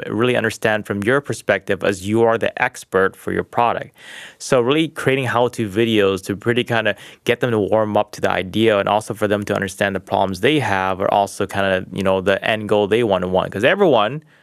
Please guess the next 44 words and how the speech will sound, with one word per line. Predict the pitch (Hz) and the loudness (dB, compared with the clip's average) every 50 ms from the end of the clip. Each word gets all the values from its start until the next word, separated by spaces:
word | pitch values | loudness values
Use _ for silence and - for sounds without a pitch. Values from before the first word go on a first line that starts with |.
| _ _ _ _ | _ _ _ _
always | - - 107 113 113 104 107 | 0 2 4 4 2 2 0
wants | 98 98 107 104 95 101 | 0 2 2 2 0 -2
something | - 117 101 92 - 104 98 92 | -2 -4 -4 -2 -4 -4 -2 2
better | 95 98 95 95 95 90 | 2 2 4 2 2 0
for | - - 98 92 | 0 -2 0 0
themselves. | 90 92 90 - - - 123 104 85 90 - - - - | 0 0 -4 -2 0 2 2 2 0 -2 -6 -12 -16 -16
You | - - 104 | -10 -6 -4
know, | - 92 95 98 - _ - _ _ - | -2 -2 -2 -4 -6 _ -20 _ _ -2
if | - 117 107 - - | -2 -2 0 0 -2
we're | 101 | -2
talking | 95 - 110 104 98 - 104 101 98 | 0 2 0 0 0 -2 -6 -6 -4
in | 95 92 | -4 -4
terms | - 104 98 98 95 | -2 -2 -2 -2 -2
of | - | -2
the | - | -4
example | 101 98 92 - 104 101 101 _ - 101 92 | -4 -2 -2 -2 -2 -2 -2 _ 0 0 0
of | 87 90 | 0 0
getting | 98 98 101 95 | -2 -2 -2 -2
a | 90 | -6
brighter | 85 - 101 101 101 92 95 90 - - - - - - | -2 -2 0 0 2 0 0 -2 -2 -6 -20 -20 -18 -16
skin | - - - - 143 139 131 117 107 | -16 -6 -2 0 0 0 0 -2 0
or | 101 98 95 | 0 0 0
a | 92 | 2
better | 90 107 120 120 120 110 | 2 0 2 2 2 0
skin, | 101 - - 95 87 82 | 0 -4 -6 -4 -4 -2
I | 90 | -2
mean, | 92 95 98 | -4 0 0
everyone | 98 98 95 98 104 101 101 95 | 0 0 0 0 0 0 0 2
always | 92 95 101 98 90 90 | 2 2 2 2 0 0
wants | 98 95 87 - | -4 -4 -4 -6
to | 92 | -6
find | - - 92 92 | -2 -2 -2 -2
the | 90 | 0
next | 90 95 95 - - - | -2 -2 -2 -4 -6 -6
thing | - 98 95 | -6 -4 -4
to | 92 95 | -4 -4
help | 87 90 95 92 _ | -2 -2 -2 -2 _
them | - 95 92 90 | -2 -2 -2 -2
have | 92 92 92 87 | -4 -4 -4 -6
a | 90 | 0
better | 87 98 90 92 90 | 0 0 0 0 -2
skin, | - _ - 170 113 - - _ - - - - - - - - - - | -2 _ 0 0 0 -2 -8 _ -20 -20 -18 -18 -18 -18 -18 -20 -8 -2
right? | - 98 98 104 101 - | 0 0 2 0 -2 -4
So | - - 113 104 101 98 | -2 2 2 2 2 0